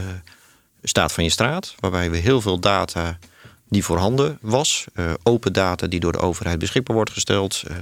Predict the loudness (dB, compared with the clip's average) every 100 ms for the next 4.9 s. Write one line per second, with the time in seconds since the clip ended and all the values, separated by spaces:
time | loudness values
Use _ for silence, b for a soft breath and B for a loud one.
0 | -4 -2 -2 -4 -4 -4 -4 -2 0 0
1 | 0 0 -2 -6 B B -2 2 2 2
2 | 2 2 0 0 -2 -6 B B B B
3 | _ -4 -2 2 2 2 0 0 2 4
4 | 4 2 0 0 -2 -2 -2 -4 -6